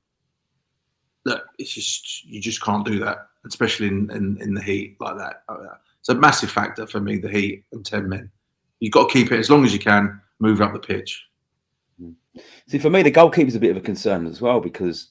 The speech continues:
Speaker 2: it's the keeper that sets the tempo, start from the back. And I don't think, you know, I, I, he's an experienced goalkeeper who's played for big clubs in the Premier League, still comments on various Premier League clubs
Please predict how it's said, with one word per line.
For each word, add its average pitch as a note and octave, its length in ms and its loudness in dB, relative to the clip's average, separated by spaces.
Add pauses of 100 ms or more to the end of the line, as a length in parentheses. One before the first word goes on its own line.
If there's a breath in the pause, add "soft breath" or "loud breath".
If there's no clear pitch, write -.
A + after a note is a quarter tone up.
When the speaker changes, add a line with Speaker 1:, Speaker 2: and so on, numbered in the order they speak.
Speaker 2:
it's - 160 -10
the - 80 -10
keeper B2+ 300 2
that G2 120 -6
sets - 220 -4
the F#2 80 -12
tempo, F#2 480 0 (920)
start G#2 280 0
from F#2 100 -8
the E2+ 60 -8
back. F#2+ 480 -8 (1200)
And F#2 220 -4
I F#2+ 40 -6
don't G#2+ 200 -4
think, - 280 -8 (680)
you F2+ 220 -12
know, F#2+ 120 -4
I, - 300 -4
I, - 20 -10 (680)
he's A2+ 160 -10
an B2+ 80 0
experienced C#3+ 460 6
goalkeeper G#2+ 580 6
who's G2 380 -6 (260)
played A2 240 2
for - 80 -10
big F#2+ 240 -6
clubs G2 320 0
in G2+ 80 -4
the G2+ 60 -4
Premier F#2+ 320 -2
League, F2+ 400 -4 (380)
still - 220 -12
comments - 380 -4
on F2+ 320 -6
various F2+ 260 0
Premier F2+ 280 -4
League E2 180 -6
clubs F2+ 400 -6